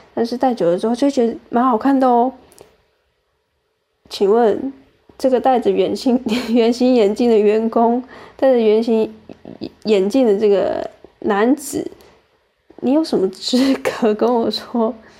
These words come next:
戴着圆形眼镜很好看？你知道吗？就是大家都戴着圆形眼镜，然后跟你说，“哎，我觉得这个圆形眼镜很不错哦，很适合你。”但是为什么大家都没有去想，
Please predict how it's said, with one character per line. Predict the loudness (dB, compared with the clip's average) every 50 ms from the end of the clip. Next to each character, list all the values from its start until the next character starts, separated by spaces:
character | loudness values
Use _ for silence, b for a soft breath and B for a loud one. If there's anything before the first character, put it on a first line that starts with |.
| B B B B B B -4
戴 | -2 0 2 2
着 | 2
圆 | 0 2 2 2 2
形 | 2 2 2
眼 | 2 2 2
镜 | 2 0 -2 -2 -2 -4 -8 -16 _ _ _ _ _ _ _ _
很 | -20 -10 -4 -2 -2
好 | 0 2 0 0
看？ | 0 0 0 0 0 -2 -4 -12 _ b b b b b b b b b b b b b b _ _ _ _ _ _ -2
你 | 0 2
知 | 4
道 | 4
吗？ | 4 4 2 2
就 | 2 2 2
是 | 0
大 | 2 0 0
家 | 2 2
都 | 2
戴 | 2 2 2 2
着 | 2
圆 | 2 2 2
形 | 2 2
眼 | 2 2
镜， | 2 2 2
然 | 0 0
后 | 0
跟 | 0 0 0
你 | 0 0
说 | 0 0 0 0 0 -2 B B B B B B B B B B B B _ _ _ _ 0
，“哎， | 2 4 4 4 2 2
我 | 0 -2
觉 | -2 0 0 2
得 | 2 4 2 2 0 -2 -6 _ _ _ _ _
这 | -2 0
个 | 2 2
圆 | 4 2 2
形 | 2 0 0
眼 | 0 0 -2 -4
镜 | -4 -4 -4 -4
很 | -4 -6 -4
不 | -4
错 | -4 -2 2 2 4
哦， | 4 4 2 2
很 | 2 0 0
适 | 0 0 -2 0
合 | 0 0
你。” | 0 0 -2 -4 -8 -16 B B B B B B B B B
但 | -4 -2
是 | 0 0 2
为 | 2 2 0
什 | 0 0 0 0
么 | 0 0 0 -2 -2 -2
大 | -2 0 0
家 | 2 2 2
都 | 2 2
没 | 2 2 2
有 | 0 0
去 | 0 -2 -2
想， | -2 -4 -8 -10